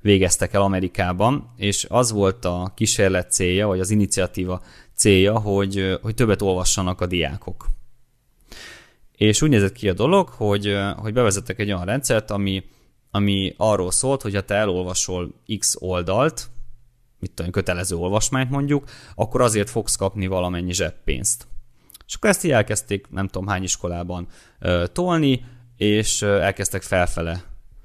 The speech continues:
ívelni a grafikonok, egyre többet olvastak a diákok, mindenki teljesen meg volt elégedve, hogy milyen ügyesek, meg mennyi időt folytanak arra, hogy kulturálódjanak.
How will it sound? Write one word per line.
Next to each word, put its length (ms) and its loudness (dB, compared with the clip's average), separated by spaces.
ívelni 560 2
a 60 0
grafikonok, 840 -2
egyre 420 -2
többet 340 -4
olvastak 460 2
a 60 -2
diákok, 600 -2
mindenki 680 -6
teljesen 360 2
meg 180 -2
volt 200 -6
elégedve, 680 2
hogy 100 -10
milyen 240 4
ügyesek, 400 -2
meg 380 -12
mennyi 180 0
időt 200 2
folytanak 440 2
arra, 200 0
hogy 140 -4
kulturálódjanak. 880 0